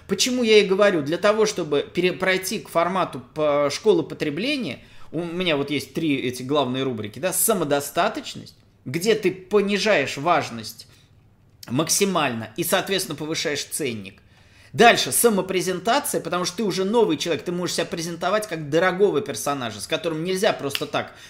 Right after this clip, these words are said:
«Пойдём, э, ты у меня в машине отсосёшь», или «Пойдём, я к тебе домой забегу на перепихон». С тобой так нельзя, ты ценник повысил, потому что понизила важность. И после этого, пожалуйста, перед тобой мир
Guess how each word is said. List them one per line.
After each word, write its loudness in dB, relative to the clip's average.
«Пойдём, 4
э, -2
ты -2
у -2
меня 0
в -2
машине -2
отсосёшь», 0
или -2
«Пойдём, 0
я 0
к -12
тебе -4
домой -4
забегу -8
на -6
перепихон». -10
С -10
тобой 4
так -2
нельзя, 0
ты -8
ценник 0
повысил, 0
потому -6
что -12
понизила -2
важность. -2
И 4
после 2
этого, 2
пожалуйста, 0
перед -6
тобой 2
мир 0